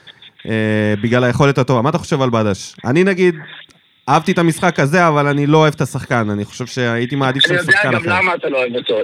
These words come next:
Speaker 2: יש בו עוד כמה דבר, כאילו, החזרה של ההגנה מעצבנת.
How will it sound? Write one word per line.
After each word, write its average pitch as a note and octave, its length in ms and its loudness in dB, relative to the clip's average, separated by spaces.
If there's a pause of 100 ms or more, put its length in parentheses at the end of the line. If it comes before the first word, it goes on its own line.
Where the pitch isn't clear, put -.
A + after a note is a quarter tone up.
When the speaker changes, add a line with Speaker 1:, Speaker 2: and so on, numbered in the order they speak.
Speaker 2:
יש F3+ 200 -2
בו F#3 80 -6
עוד F3+ 160 -6
כמה F#3 220 -2
דבר, C3+ 160 -6 (540)
כאילו, B3 240 2 (460)
החזרה D3+ 420 -2
של F3 140 -6
ההגנה C3+ 340 0
מעצבנת. C3+ 640 -2